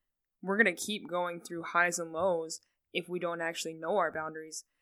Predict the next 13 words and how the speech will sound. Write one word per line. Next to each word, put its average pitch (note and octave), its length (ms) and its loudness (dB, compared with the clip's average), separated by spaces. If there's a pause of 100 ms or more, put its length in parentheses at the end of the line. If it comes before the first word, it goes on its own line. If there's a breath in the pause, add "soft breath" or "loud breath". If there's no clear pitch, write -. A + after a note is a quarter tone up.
That's - 140 -2
why C#4 120 8
it's A#3 120 2
so A#3+ 140 2
important, G#3+ 420 -2
like, E3+ 220 -4
to - 140 -4
understand F3+ 680 -4 (360)
where F#3 220 -4
you G3 160 -2
need F#3+ 140 0
to F3 140 2
create F3 720 -4